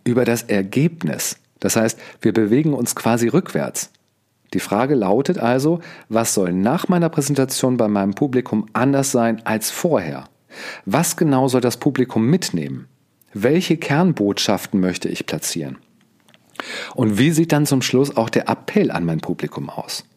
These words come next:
Schließlich geht es ja in den meisten Präsentationen tatsächlich darum, etwas anzuschieben. Und dabei gilt immer die Prämisse, dass die Aufnahmefähigkeit von uns allen echt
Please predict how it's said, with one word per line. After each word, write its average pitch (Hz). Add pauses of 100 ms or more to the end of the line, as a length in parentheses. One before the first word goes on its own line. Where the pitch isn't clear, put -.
(640)
Schließlich 113
geht 131
es 117
ja 107
in 107
den 98
meisten 104
Präsentationen 104
tatsächlich 95
darum, 90
etwas - (120)
anzuschieben. 92 (500)
Und 104
dabei 117
gilt 113
immer 147
die 120
Prämisse, 117 (240)
dass 104
die -
Aufnahmefähigkeit 117
von 101
uns -
allen 107 (300)
echt 107